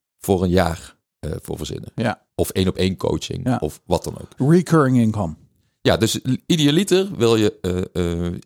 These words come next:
Speaker 1: iets hebben waar mensen, eh, heel snel en heel makkelijk jouw gedachtegoed kunnen, eh, ontdekken. Dat mag gratis, kan ook voor een paar tientjes.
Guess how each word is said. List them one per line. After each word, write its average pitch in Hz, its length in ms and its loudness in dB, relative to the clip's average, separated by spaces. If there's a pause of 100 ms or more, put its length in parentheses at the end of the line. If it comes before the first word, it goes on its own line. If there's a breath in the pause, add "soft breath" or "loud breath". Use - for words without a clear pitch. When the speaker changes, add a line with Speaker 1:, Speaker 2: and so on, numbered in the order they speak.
Speaker 1:
iets - 180 -4
hebben 104 340 2 (120)
waar 92 240 0
mensen, 87 680 -4
eh, 73 100 -12 (240)
heel 139 380 2
snel 104 460 0
en 87 120 -4
heel 120 220 2
makkelijk 110 580 -2 (640)
jouw 113 200 4
gedachtegoed 104 560 2
kunnen, 123 420 0 (120)
eh, 113 220 -2
ontdekken. 123 540 2 (340)
Dat - 140 -4
mag 98 200 -2
gratis, - 500 0 (160)
kan 92 180 2
ook 101 180 0
voor 85 300 0
een 82 140 -6
paar 82 240 -2
tientjes. 147 460 -2